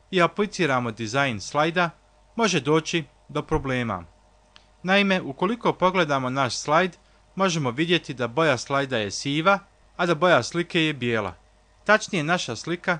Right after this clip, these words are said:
to jeste kruška, ima bijelu pozadinu. Ova bijela pozadina se ne uklapa sa našim slajdom i na taj način remeti sveukupan dizajn.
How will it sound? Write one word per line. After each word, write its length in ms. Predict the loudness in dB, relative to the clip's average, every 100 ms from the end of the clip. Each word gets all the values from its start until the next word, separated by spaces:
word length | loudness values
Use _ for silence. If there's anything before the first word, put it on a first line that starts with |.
| _
to 80 | -6
jeste 320 | -4 -4 -8
kruška, 540 | -8 -6 -4 0 -2 -2 _ _ _ -8
ima 240 | 0 0
bijelu 320 | 2 0 0 0
pozadinu. 580 | -2 -2 -4 -8 -14 -16 _ -6
Ova 260 | 2 4
bijela 300 | 4 2 0
pozadina 600 | 0 -2 -2 -2 -2 -4 -6 _ -10
se 160 | -6
ne 120 | -2
uklapa 520 | -2 -2 0 0 0 -4
sa 140 | -4
našim 400 | -4 -4 -6 -10
slajdom 460 | -6 -6 -6 -10 -16 _ _ _ -10
i 60 |
na 140 | 0 0
taj 260 | 2 0
način 420 | 2 2 0 -4 -12 _
remeti 500 | -4 -2 -2 -4 -6
sveukupan 600 | -4 -6 -6 -8 -4 -4
dizajn. 420 | -4 -4 -4 -4